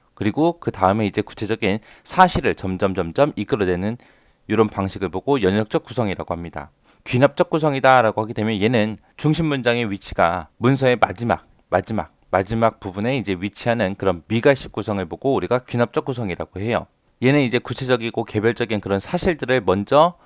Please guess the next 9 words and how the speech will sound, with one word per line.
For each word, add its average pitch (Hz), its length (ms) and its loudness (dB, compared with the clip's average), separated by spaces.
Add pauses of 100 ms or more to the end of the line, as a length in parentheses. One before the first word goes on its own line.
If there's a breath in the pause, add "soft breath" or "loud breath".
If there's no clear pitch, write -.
(180 soft breath)
나타내고 107 760 2 (160)
그 - 120 -2
다음에 101 420 2
이제 92 140 0
점점 107 380 0
점점 143 400 4 (320 soft breath)
일반적인 101 560 0
원리를 120 640 4
이끌어내는 101 680 -2